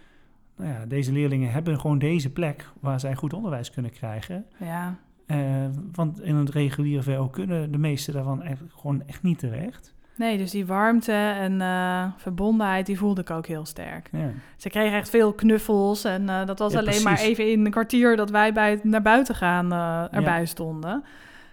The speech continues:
Speaker 2: Ja, dat is natuurlijk wel, eh, echt,
Speaker 1: Ja,
Speaker 2: ja,
Speaker 1: dat is wel echt
Speaker 2: mooi
Speaker 1: heel
Speaker 2: om te zien.
Speaker 1: bijzonder. Ja.
Speaker 2: Ja.
Speaker 1: Zou je dat
Speaker 2: Ik
Speaker 1: zelf
Speaker 2: ook.
Speaker 1: kunnen werken?
Speaker 2: Ja, ik denk wel dat ik dat leuk zou vinden om, ehm, ja, met zo'n team be-, voor één doel te zijn.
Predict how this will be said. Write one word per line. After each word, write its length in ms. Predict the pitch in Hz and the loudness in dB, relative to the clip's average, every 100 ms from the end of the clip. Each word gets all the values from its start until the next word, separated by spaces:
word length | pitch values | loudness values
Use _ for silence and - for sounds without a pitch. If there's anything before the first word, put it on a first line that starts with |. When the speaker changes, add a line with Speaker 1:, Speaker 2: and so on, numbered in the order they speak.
| - | -10
Speaker 2:
Ja, 80 | 175 | -6
dat 80 | 160 | -4
is 60 | 170 | -4
natuurlijk 280 | 180 185 175 | -4 -4 -2
wel, 400 | 170 170 170 170 - _ _ | -2 -2 -4 -6 -14 _ _
eh, 140 | - 165 160 160 | -10 -6 -6 -8
echt, 400 | - 175 - - - - - - - | -10 -10 -10 -16 -18 -20 -20 -20 -6
Speaker 1:
Ja, 160 | 120 | -4
Speaker 2:
ja, 60 | 110 | -2
Speaker 1:
dat 140 | 139 | -2
is 40 | 135 | 0
wel 120 | 127 | 0
echt 60 | 123 | 0
Speaker 2:
mooi 40 | - | 0
Speaker 1:
heel 100 | 123 | 0
Speaker 2:
om 60 | |
te 60 | 113 | 0
zien. 200 | 110 110 | -2 -2
Speaker 1:
bijzonder. 200 | 110 - | -2 -4
Ja. 180 | 151 147 | -2 -2
Speaker 2:
Ja. 180 | 165 160 - - - _ | -2 -6 -12 -20 -20 _
Speaker 1:
Zou 160 | - 151 | -4 0
je 60 | 160 | 0
dat 0 | |
Speaker 2:
Ik 120 | 160 | 0
Speaker 1:
zelf 100 | 202 | -2
Speaker 2:
ook. 60 | 165 | 0
Speaker 1:
kunnen 200 | 190 185 | -2 0
werken? 360 | 190 185 269 - - - - - | -4 -6 -10 -12 -20 -20 -20 -8
Speaker 2:
Ja, 280 | 359 392 - | -2 -2 0
ik 100 | 247 | 0
denk 160 | 285 277 | 2 2
wel 80 | 269 | 2
dat 100 | 247 | 0
ik 60 | |
dat 120 | 254 226 | 0 2
leuk 220 | 208 240 | 4 4
zou 160 | 214 | 0
vinden 500 | 185 160 156 160 165 | -4 -8 -6 -6 -4
om, 260 | 190 190 190 | -2 0 0
ehm, 560 | 180 170 170 170 170 175 - _ - - _ - | 0 -2 -2 -2 -4 -8 -10 _ -20 -20 _ -4
ja, 220 | 311 220 | 2 2
met 200 | 196 208 | 2 0
zo'n 340 | 214 202 208 - - - _ _ _ _ _ | 0 0 -2 -6 -20 -20 _ _ _ _ _
team 380 | 240 220 208 202 | 2 6 4 2
be-, 300 | 196 208 214 - 269 - 220 | -6 -10 -18 -20 -18 -14 -6
voor 160 | - | -2
één 260 | 220 220 220 | 2 6 6
doel 220 | 196 214 | 6 2
te 140 | 208 175 | 0 -2
zijn. 500 | 175 160 170 165 | -4 -6 -6 -8